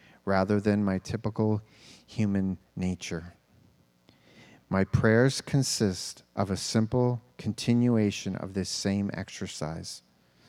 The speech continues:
Sometimes I imagine that I am a piece of stone waiting for the sculptor. When I give myself to God this way, he begins sculpting my soul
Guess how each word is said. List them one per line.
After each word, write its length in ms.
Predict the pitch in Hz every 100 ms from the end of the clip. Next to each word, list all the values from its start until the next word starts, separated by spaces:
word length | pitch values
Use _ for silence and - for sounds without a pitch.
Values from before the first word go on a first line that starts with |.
| _
Sometimes 580 | - - 120 135 127 127
I 200 | - 110
imagine 560 | 104 101 101 107 113 110
that 120 | 98
I 100 | 98
am 120 | 98
a 80 | 95
piece 340 | - 123 120
of 100 | 123
stone 540 | - - 98 92 90 95 _ - - - -
waiting 320 | 101 101 110
for 200 | 104 110
the 100 | 107
sculptor. 680 | 104 - 92 95 - 87 101 _ _ _ _ _ _ _ -
When 140 | 98
I 120 | 95
give 280 | 95 101 104
myself 480 | 117 113 - 113 -
to 100 | 123
God 360 | 104 95 95
this 240 | 104 - -
way, 320 | 87 87 92 - _ _ _ _ _ _ _ _ _ -
he 160 | 123
begins 440 | 110 101 104 104 95
sculpting 520 | - 104 107 - 120
my 160 | 117
soul 520 | 117 - 98 92 92